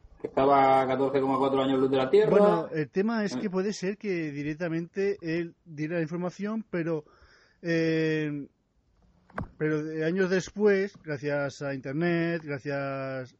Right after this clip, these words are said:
Speaker 2: a libros, a youtubers del misterio, ellos fueron hinchando a su beneficio lo que eran o de dónde venían o cómo eran los humitas.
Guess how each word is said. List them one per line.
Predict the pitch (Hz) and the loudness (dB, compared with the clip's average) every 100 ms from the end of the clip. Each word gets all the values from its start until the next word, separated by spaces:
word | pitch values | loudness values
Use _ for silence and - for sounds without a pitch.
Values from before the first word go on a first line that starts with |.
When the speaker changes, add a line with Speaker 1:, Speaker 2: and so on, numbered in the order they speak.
| _ - | _ -16
Speaker 2:
a | 120 113 | -12 -8
libros, | 139 156 143 143 143 143 143 - | -4 -4 -4 -4 -4 -2 -4 -6
a | 135 | -8
youtubers | 127 123 117 151 147 143 | -8 -10 -10 -8 -6 -6
del | 131 120 | -8 -12
misterio, | 113 - 170 180 175 175 185 _ _ - | -16 -6 -2 -2 -4 -8 -10 _ _ -8
ellos | 175 175 170 185 | -2 -2 -2 -4
fueron | 170 160 170 | -4 -4 -4
hinchando | 147 131 - 165 160 131 143 | -4 -8 -6 -4 -4 -8 -10
a | |
su | 135 135 | -10 -8
beneficio | 139 147 139 226 - 220 214 | -6 -6 -6 -8 -6 -6 -4
lo | 175 | -6
que | 160 147 139 - _ _ - | -6 -6 -8 -12 _ _ -6
eran | 180 190 208 226 _ _ _ _ - | -4 -2 -4 -6 _ _ _ _ -8
o | 151 | -4
de | 147 | -2
dónde | 156 170 175 | -2 -2 -2
venían | 165 185 202 214 - | -2 0 0 -2 -8
o | 156 | -12
cómo | 139 156 151 | -8 -4 -2
eran | 165 | -2
los | 156 143 - - | -2 -4 -8 -10
humitas. | 143 131 120 127 120 - | -10 -8 -10 -12 -12 -20